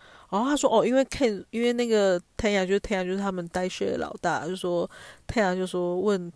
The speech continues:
Ken 明天要不要休，Ken 说他想要上班，所以 Tanya 就来找 Lisa，然后就说让 Ken 来这边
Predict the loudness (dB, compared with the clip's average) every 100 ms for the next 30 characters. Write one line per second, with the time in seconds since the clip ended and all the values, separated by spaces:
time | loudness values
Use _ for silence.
0 | -8 -4 -2 -2 -4 -8 -4 -2 -2 -4
1 | -4 -6 -6 -4 -2 -2 -4 -4 -4 -4
2 | -6 -6 -6 -6 -6 -6 0 2 2 0
3 | -10 -20 -4 2 2 4 4 4 4 4
4 | 2 0 0 0 -2 -6 -20 _ _ _
5 | _ _ -4 -2 2 2 0 -4 -14 _
6 | _ _ -10 -8 0 2 2 2 0 -2
7 | -2 0 -2 -4 -4 -8